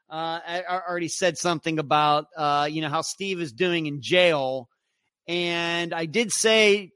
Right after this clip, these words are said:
to you that I had something for tonight that just came in the mail today. Can all of you read that? It's kind of blurry. I don't know if it's gonna come out or not.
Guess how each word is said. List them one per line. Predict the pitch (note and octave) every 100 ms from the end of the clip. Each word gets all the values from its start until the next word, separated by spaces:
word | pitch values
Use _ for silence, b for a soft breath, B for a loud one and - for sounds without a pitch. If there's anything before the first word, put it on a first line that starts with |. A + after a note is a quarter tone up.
| -
to | F3
you | E3+ E3
that | D3+ D#3
I | D3+
had | D#3+ E3
something | - G3+ G3 E3
for | - C#3+
tonight | - C#3+ C#3 C#3 C#3+ _ b b b _ -
that | D#3+ E3+ D3
just | G#3 -
came | G3+ G#3
in | F3
the |
mail | E3 E3
today. | - D#3 E3+ F#3+ D#3 C#3 B2 A#2+ _ _ _ _ _ _ _ _ _ _ _ _ _ _ _ _ _ _ _ _ _ _
Can | -
all | F3 G3+
of | F#3+
you | G3+
read | G3 G#3+
that? | G3+ G#3+ A3 - _ _ _ _ _ _ _ _ -
It's | C3
kind | - C#3+
of | C3+
blurry. | A#2+ C3 C3 C3 B2+ C3+
I | C3
don't | C3
know | C3 B2+
if | B2
it's | -
gonna | - B2
come | B2 B2
out | A#2+ A#2+ A#2
or | A#2
not. | A#2 A#2 A2+